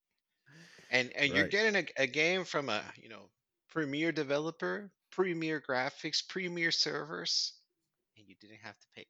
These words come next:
Speaker 1: anything for it.
Speaker 2: Hey, that's what you said about Gotham Knights, didn't you? No, I was, I was like, <laughs>
Speaker 1: No, I actually bashed the developer for Gotham <laughs> Knights.
Speaker 2: Oh, man, that's funny. Gotham Knights.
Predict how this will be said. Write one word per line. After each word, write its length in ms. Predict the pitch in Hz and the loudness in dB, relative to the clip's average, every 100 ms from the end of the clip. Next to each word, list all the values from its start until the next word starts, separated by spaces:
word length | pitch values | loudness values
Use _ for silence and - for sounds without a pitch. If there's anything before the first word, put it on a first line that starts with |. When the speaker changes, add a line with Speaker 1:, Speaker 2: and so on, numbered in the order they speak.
| - | -10
Speaker 1:
anything 380 | 110 120 - 127 | -8 -8 -12 -18
for 200 | - 104 | -18 -20
it. 80 | 92 _ _ _ _ _ _ - | -20 _ _ _ _ _ _ -6
Speaker 2:
Hey, 100 | 113 | 0
that's 220 | 143 349 | 0 0
what 80 | 190 | -4
you 60 | 123 | -4
said 180 | - | -2
about 220 | 95 85 85 | -2 -4 -4
Gotham 320 | 101 95 92 | -4 -4 -4
Knights, 260 | 131 92 | -4 -4
didn't 180 | 87 123 | -4 -6
you? 60 | 123 _ - - | -6 _ -20 -16
No, 180 | 165 139 | -14 -10
I 40 | - | 4
was, 260 | - - | 8 12
I 80 | - | 12
was 120 | 277 | 10
like, 380 | - 180 247 156 - | 8 4 6 4 6
<laughs> 300 | 165 - 165 | 4 6 6
Speaker 1:
No, 140 | 151 131 - | 6 4 10
I 180 | 160 220 | 12 12
actually 340 | 214 - 220 | 10 10 6
bashed 520 | 151 160 165 185 - | 6 6 8 10 8
the 80 | 180 | 6
developer 540 | 147 127 151 151 135 127 | 2 4 4 4 4 2
for 140 | 160 | 4
Gotham 320 | 135 123 131 - | 6 6 6 2
<laughs> 220 | 220 - | 4 6
Knights. 340 | 262 - - - 320 - _ _ - | 4 4 0 -6 -12 -18 _ _ -10
Speaker 2:
Oh, 1000 | 254 208 196 202 196 202 190 190 190 190 | -4 0 0 0 0 0 0 -2 -2 -2
man, 380 | 175 190 135 117 | -2 0 2 2
that's 140 | 110 - | 0 -4
funny. 360 | - 101 82 - _ _ _ 92 | 0 0 0 -8 _ _ _ -8
Gotham 480 | 85 82 - 85 82 | -4 -4 -6 -10 -10
Knights. 580 | 85 82 76 - - | -10 -10 -14 -18 -20